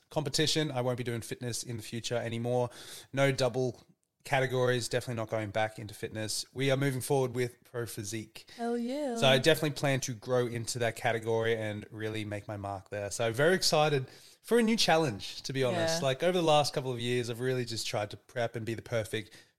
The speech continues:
Speaker 1: physi-, uh, fitness model. But now it's a brand new challenge. Try to actually grow the physique and then still bring that same amount of shreds in with bigger size. So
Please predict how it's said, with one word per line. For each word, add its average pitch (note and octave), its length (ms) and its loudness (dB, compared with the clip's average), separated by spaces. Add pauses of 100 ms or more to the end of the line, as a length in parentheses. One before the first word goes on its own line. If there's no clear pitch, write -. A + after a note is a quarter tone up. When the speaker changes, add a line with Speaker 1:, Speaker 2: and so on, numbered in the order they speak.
Speaker 1:
physi-, A#2 300 -4
uh, A2+ 220 0
fitness D3 420 -6
model. G#2+ 340 -4 (560)
But C3+ 80 -6
now D#3+ 160 8
it's F3 120 2
a D#3+ 60 -4
brand F3 200 6
new E3+ 100 0
challenge. D3 560 2
Try C3+ 220 4
to C3 160 -4
actually B2 440 -2
grow A#2+ 420 -2
the A2+ 80 -6
physique A2 560 -6 (420)
and A2+ 120 -2
then G#2+ 120 -4
still A2 240 -2
bring G#2+ 220 -6
that G#2+ 140 -6
same G#2+ 200 -6
amount G2+ 180 -6
of G2 80 -10
shreds G#2+ 320 -6
in G#2 140 -8
with G2+ 140 -12
bigger G#2 180 -10
size. G2+ 400 -4
So A2 200 -4